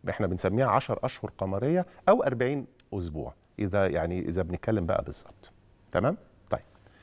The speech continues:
وزن المولود برضو وقت الولادة بيكون، يعني،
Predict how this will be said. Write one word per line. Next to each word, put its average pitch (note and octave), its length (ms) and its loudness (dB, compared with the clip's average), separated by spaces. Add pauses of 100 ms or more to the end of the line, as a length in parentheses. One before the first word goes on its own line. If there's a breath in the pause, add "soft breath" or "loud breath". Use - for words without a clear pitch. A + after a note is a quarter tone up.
(340 loud breath)
وزن A#3+ 320 8
المولود F3+ 540 -2
برضو D#3 380 -2
وقت C3 260 0
الولادة B2 520 0
بيكون، D3 560 0 (260)
يعني، G#2 460 0